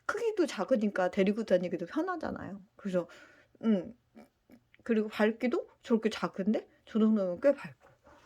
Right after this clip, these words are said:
그래서 저, 저는 되게 만족스럽고요. 그리고, 아,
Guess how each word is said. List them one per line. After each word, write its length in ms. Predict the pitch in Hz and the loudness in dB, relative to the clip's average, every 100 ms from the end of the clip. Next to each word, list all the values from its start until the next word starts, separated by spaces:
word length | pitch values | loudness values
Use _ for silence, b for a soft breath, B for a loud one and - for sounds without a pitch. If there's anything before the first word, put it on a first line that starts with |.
| B B B | B B B
그래서 240 | - 180 - | -12 -8 -6
저, 180 | 180 - - - | -8 -8 -14 -6
저는 500 | 208 185 240 262 - _ B B B _ | -2 0 2 0 -2 _ B B B _
되게 260 | - - | -8 -2
만족스럽고요. 880 | 139 156 202 214 - 214 - 220 247 - _ _ b b b b _ | 2 0 0 -4 -6 -10 -4 0 0 -4 _ _ b b b b _
그리고, 460 | - 214 214 370 - _ _ _ _ | -2 -2 0 -4 -6 _ _ _ _
아, 60 | _ | _